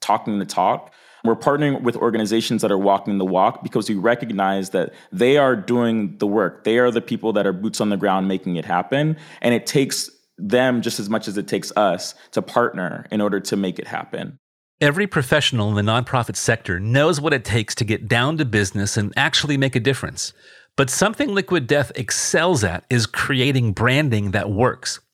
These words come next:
Speaker 2: that comes off as authentic, engaging, and exciting. And there's a lot that nonprofit leaders can learn by understanding how they do it so well. For Liquid Death,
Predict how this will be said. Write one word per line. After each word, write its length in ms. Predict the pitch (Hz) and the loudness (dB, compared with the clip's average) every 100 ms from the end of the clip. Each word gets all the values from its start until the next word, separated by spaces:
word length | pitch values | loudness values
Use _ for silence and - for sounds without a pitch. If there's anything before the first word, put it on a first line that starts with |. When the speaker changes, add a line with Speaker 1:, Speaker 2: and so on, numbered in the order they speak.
| - | -4
Speaker 2:
that 160 | 131 | -4
comes 300 | - 202 214 | 0 0 0
off 240 | 175 160 147 | 2 0 0
as 140 | 127 | 0
authentic, 520 | 117 110 143 143 147 - | 0 0 0 0 -2 -4
engaging, 680 | 117 104 110 117 117 127 127 | -4 0 0 0 0 -2 0
and 140 | 117 | -2
exciting. 580 | 120 - 131 135 95 85 | 0 0 0 0 -4 -6
And 160 | - 151 | -2 2
there's 160 | 208 185 | 4 4
a 60 | |
lot 340 | 151 147 180 - | 2 2 2 0
that 140 | - | 0
nonprofit 560 | 165 156 131 151 139 - | 2 0 2 0 0 2
leaders 320 | 139 131 127 | 4 4 2
can 320 | - 120 123 | 0 0 2
learn 280 | 170 135 110 | 4 4 2
by 140 | 113 - | -2 -2
understanding 680 | 147 160 151 - 160 156 165 | -2 2 2 2 2 2 2
how 160 | 135 143 | 2 4
they 140 | 123 | 2
do 260 | 110 143 139 | 2 2 2
it 100 | 123 | 2
so 200 | - 131 | 2 2
well. 360 | 113 92 85 _ _ _ _ _ _ _ - | 2 0 -2 _ _ _ _ _ _ _ -6
For 120 | - | 0
Liquid 400 | 120 135 180 185 | 2 2 2 0
Death, 380 | 139 165 131 - | 2 2 2 -4